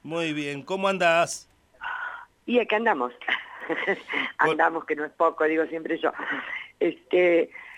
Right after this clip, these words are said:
Speaker 2: en realidad hoy quería hablar de, de apostasía, y, pero no puedo dejar de mencionar que hace unos, unos pocos minutos, también a través de Radio Kermés,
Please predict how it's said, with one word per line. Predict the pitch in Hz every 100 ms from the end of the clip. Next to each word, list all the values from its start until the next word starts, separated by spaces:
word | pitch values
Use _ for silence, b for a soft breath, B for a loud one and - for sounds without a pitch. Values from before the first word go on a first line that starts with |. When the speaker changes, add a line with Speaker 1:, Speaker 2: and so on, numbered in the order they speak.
| B _ _
Speaker 2:
en | - 180 202
realidad | 202 214 226 240 254
hoy | 233 240 233 - _ - _ _ -
quería | 170 185 185
hablar | 175 185 180 156
de, | 156 156 156 147 147 143 135 135 131 _ _ -
de | 135
apostasía, | 131 135 - 127 - 175 151 - _ _ _ B B B B B B _ _ _
y, | 113 117 120 113 -
pero | 139 139 143
no | 170
puedo | 165 190 185 185
dejar | 165 - 170 165
de | 147
mencionar | 143 147 - 135 143 151 151 143 _ _ B B B B - - _
que | 123 127 127 127 123 123 120
hace | - - 131
unos, | 127 123 120 110 - - - _
unos | - 131 117 110 -
pocos | 139 135 120
minutos, | 123 139 135 135 139 135 - B B B B _
también | 113 117 131
a | 127
través | 123 131
de | 131
Radio | 110 131 127
Kermés, | 107 117 135 147 156